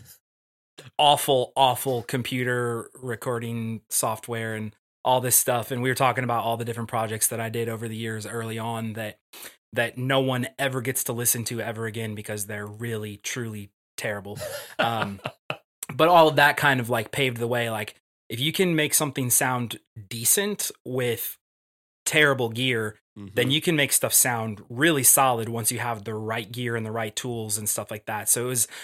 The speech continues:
Speaker 1: the years of doing all of that, like, figuring out how to make terrible instruments with terrible microphones and terrible software,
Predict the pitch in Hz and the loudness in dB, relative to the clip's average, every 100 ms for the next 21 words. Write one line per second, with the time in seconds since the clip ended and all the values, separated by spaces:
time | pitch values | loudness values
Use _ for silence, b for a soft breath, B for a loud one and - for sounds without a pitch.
0 | B 123 131 143 170 147 135 123 131 127 | B -2 0 4 4 4 2 0 0 2
1 | 120 117 107 127 135 123 120 107 - _ | 0 0 -2 0 0 0 -6 -10 -12 _
2 | 117 - - 127 131 123 120 123 110 113 | -20 -8 -4 -2 -2 0 -2 -2 -4 -6
3 | 117 113 - _ - 156 143 139 135 123 | -6 -8 -14 _ -2 2 4 2 0 -2
4 | - _ 139 131 - 123 120 117 - 110 | -6 _ -4 -2 -2 -2 -2 -2 -4 -6
5 | - 123 120 117 120 120 113 117 113 110 | -4 -2 -2 0 -2 -2 -6 -6 -6 -8
6 | 113 120 113 - 123 - 113 110 | -6 -6 -4 -2 -2 -2 -6 -8